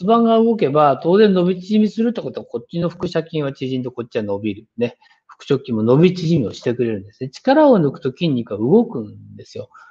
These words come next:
で、そうやって動くことによって、結局中の筋肉は動くし、外の筋肉も動く。ね。体中全部動くっていう感覚になってきます。で、これがだからその、いわゆる、まあ、ナチュラルな体、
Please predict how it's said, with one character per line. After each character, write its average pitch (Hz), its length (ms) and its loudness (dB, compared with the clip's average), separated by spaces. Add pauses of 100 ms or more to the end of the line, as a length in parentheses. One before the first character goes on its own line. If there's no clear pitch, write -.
(380)
で、 240 300 4 (200)
そ 277 320 0
う 311 40 6
や 320 100 6
っ 320 160 -6
て 294 60 0
動 277 240 4
く - 60 -14
こ 220 140 -2
と 185 120 -2
に 175 100 0
よ 147 120 0
っ - 20 -4
て、 233 640 0
結 180 160 -6
局 269 520 0
中 254 400 2
の 156 200 2
筋 135 140 -2
肉 113 340 -2
は 107 100 -2
動 117 260 -4
く - 120 -20
し、 196 360 -2
外 302 360 -2
の 190 160 2
筋 123 140 -4
肉 107 300 -4
も 101 200 -4
動 123 120 2
く。 - 200 -14 (280)
ね。 131 180 -6 (140)
体 254 460 0
中 294 180 4
全 277 340 6
部 180 80 4
動 143 220 0
く 123 140 -12
っ - 20 -20
て - 200 -14
い - 20 -6
う 113 40 -10
感 117 260 -10
覚 120 220 -12
に 107 100 -6
な 120 120 -2
っ 120 100 -14
て 98 100 -14
き 98 80 -16
ま 95 120 -14
す。 - 200 -20 (340)
で、 226 140 4
こ 226 140 0
れ 302 120 2
が 339 120 0
だ 339 100 2
か 294 120 0
ら 196 100 4
そ 147 160 -6
の、 120 120 -2
い 139 80 0
わ 131 80 2
ゆ 110 60 -2
る、 - 140 -20 (100)
ま 135 120 -6
あ、 117 40 -4
ナ 127 360 0
チ 185 140 0
ュ - 20 6
ラ 120 80 2
ル 101 80 -4
な 98 120 -12
体、 107 480 -8